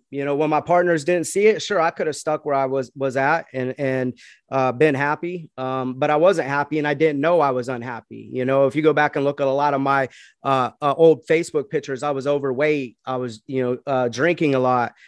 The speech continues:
Um, it was causing relationship issues with the amount of hours I was putting in and not being present at home with the newborn. Um, and, um, y-, and so, you know, it, it, it, you know, it was a lot to risk, but the reward paid off. So,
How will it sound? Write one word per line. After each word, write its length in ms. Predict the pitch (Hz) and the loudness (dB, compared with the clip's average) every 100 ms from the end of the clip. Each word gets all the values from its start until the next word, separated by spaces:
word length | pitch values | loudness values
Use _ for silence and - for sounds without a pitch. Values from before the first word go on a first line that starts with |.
| _ - | _ -8
Um, 400 | 135 131 127 123 | -2 0 -2 -2
it 80 | 123 | -4
was 120 | 135 | -4
causing 400 | - 156 143 139 | 0 0 0 0
relationship 640 | 135 147 170 151 127 139 139 | 0 2 0 -2 -6 -6 -4
issues 400 | 131 143 131 123 | -4 -4 -6 -4
with 180 | 127 | -4
the 220 | 131 127 113 _ - | -2 -2 -4 _ -6
amount 320 | 135 147 143 | -2 0 0
of 80 | 131 | 0
hours 320 | 143 156 143 | 2 2 2
I 100 | 135 | 0
was 140 | 131 - | -2 -2
putting 240 | 156 135 | -2 0
in 140 | 139 | -2
and 80 | 131 | -2
not 180 | 143 135 | -2 -2
being 180 | 147 135 | -4 -4
present 380 | - 151 139 127 | -2 -2 0 -2
at 80 | |
home 280 | 123 151 143 | 0 0 0
with 140 | 131 120 | -2 -2
the 80 | |
newborn. 720 | 127 151 143 127 120 113 113 - | -2 -2 -2 -4 -6 -8 -12 -12
Um, 360 | 127 123 123 | -8 -6 -4
and, 400 | 127 139 139 127 - - _ _ - | -2 -2 0 -2 -6 -20 _ _ -4
um, 440 | 131 131 127 120 | 0 0 0 -2
y-, 140 | 160 170 | -6 -2
and 240 | 160 147 | -4 -2
so, 560 | - 170 151 147 139 131 - | 0 4 6 4 2 -4 -8
you 180 | 143 143 | -4 0
know, 220 | 139 143 | 2 2
it, 180 | 156 156 | 0 -2
it, 200 | 175 175 | -8 -6
it, 180 | 180 180 - | -6 -8 -4
you 140 | 151 | 0
know, 160 | 151 165 | 2 2
it 20 | |
was 140 | 180 | 4
a 60 | 190 | 2
lot 260 | 175 196 - | 4 0 0
to 120 | 165 | -4
risk, 300 | 175 202 - | -2 -4 -4
but 200 | 160 147 | -6 -4
the 80 | 147 | -6
reward 400 | 143 147 165 139 | -4 -2 -2 -2
paid 180 | 151 151 | -4 0
off. 260 | 160 127 | 0 -2
So, 300 | - 143 131 | -2 -2 -2